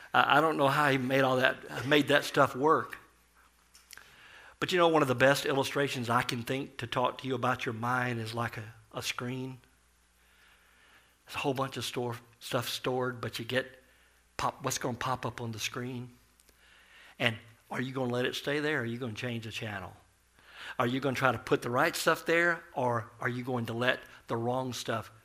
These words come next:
be what informs you? You do know that not every thought you have is truth, right? You do know that every feeling you have is not necessarily right. And if we're going to be transformed by the renewing of our mind, we're going to have to let the Scripture and the Spirit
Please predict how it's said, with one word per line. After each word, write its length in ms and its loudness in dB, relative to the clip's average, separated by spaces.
be 240 -2
what 280 -6
informs 800 -6
you? 120 -12
You 300 -8
do 160 2
know 240 2
that 180 -2
not 220 2
every 260 -2
thought 420 -4
you 100 -6
have 320 -6
is 100 -12
truth, 420 -8
right? 300 -2
You 140 4
do 180 2
know 180 8
that 200 2
every 360 6
feeling 600 0
you 120 0
have 360 0
is 120 -4
not 180 4
necessarily 600 -2
right. 340 0
And 120 4
if 100 0
we're 120 0
going 220 4
to 80 6
be 300 4
transformed 1000 2
by 160 6
the 120 0
renewing 580 0
of 120 4
our 100 4
mind, 480 2
we're 80 4
going 240 2
to 80 0
have 240 2
to 60 -2
let 300 0
the 100 -4
Scripture 520 2
and 160 -2
the 120 -6
Spirit 500 4